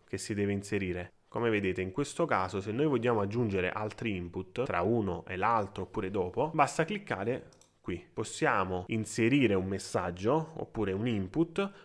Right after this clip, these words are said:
oppure possiamo inserire dei dati. Clicchiamo su input, ad esempio lo mettiamo qua, spostiamo tutto.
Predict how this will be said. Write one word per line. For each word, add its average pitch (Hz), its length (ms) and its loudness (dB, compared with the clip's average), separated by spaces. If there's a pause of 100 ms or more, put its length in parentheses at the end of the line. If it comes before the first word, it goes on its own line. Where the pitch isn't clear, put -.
(100)
oppure 165 320 6
possiamo 156 360 2
inserire 156 560 4
dei 117 180 2
dati. 92 440 -2 (540)
Clicchiamo 139 440 2
su 117 160 0
input, 107 460 0
ad 214 80 -2
esempio 98 360 -4
lo 95 80 0
mettiamo 101 420 0
qua, 101 460 0 (160)
spostiamo 110 640 -6
tutto. 180 560 -2